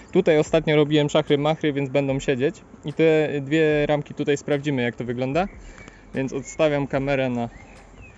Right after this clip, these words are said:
miejsce. No i jedziemy z tematem.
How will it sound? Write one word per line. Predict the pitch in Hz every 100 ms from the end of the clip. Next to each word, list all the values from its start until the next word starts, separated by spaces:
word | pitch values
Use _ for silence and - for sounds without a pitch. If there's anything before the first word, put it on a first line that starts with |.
| - - - - - - - - - -
miejsce. | 131 143 - 196 220 - - - - - - - - - - - - - - - - - - -
No | 131
i |
jedziemy | 131 127 135 127
z |
tematem. | - 120 113 -